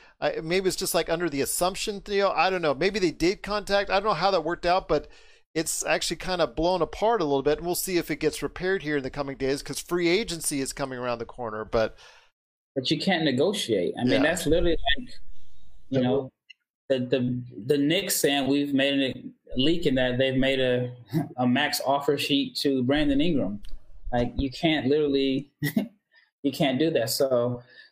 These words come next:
Speaker 2: somebody's probably gonna get fired for leaking the information or dropping the ball. It's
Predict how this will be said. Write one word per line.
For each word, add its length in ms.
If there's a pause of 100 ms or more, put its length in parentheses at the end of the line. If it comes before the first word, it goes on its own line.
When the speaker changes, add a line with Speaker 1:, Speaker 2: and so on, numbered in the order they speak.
(140)
Speaker 2:
somebody's 540
probably 280
gonna 220
get 240
fired 360
for 140
leaking 280
the 100
information 840
or 240
dropping 360
the 100
ball. 540 (120)
It's 340